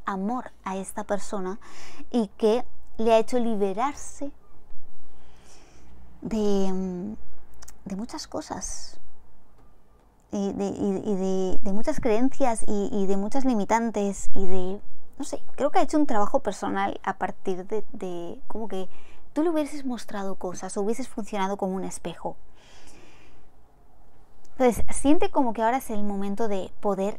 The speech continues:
iniciar algo nuevo. O sea, iniciar algo nuevo. Tener ese, ese, ese comienzo deseado.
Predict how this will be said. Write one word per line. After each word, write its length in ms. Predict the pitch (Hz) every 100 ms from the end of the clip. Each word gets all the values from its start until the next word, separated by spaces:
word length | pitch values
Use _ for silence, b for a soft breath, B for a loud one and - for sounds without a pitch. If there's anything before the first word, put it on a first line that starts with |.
| -
iniciar 680 | 277 240 220 - - 185 185 - - - - - -
algo 300 | 202 185 202
nuevo. 360 | 190 - 277 - - - - _ - - - - - - -
O 60 |
sea, 220 | 214 180 -
iniciar 300 | - 202 240
algo 120 | 220 190
nuevo. 320 | 185 180 - - - - B B B B B B - - -
Tener 300 | 233 247 311
ese, 360 | 330 - 208
ese, 540 | - 202 214 196 190 175 - - -
ese 200 | - -
comienzo 420 | 233 202 208 247 196
deseado. 600 | 180 - 185 170 190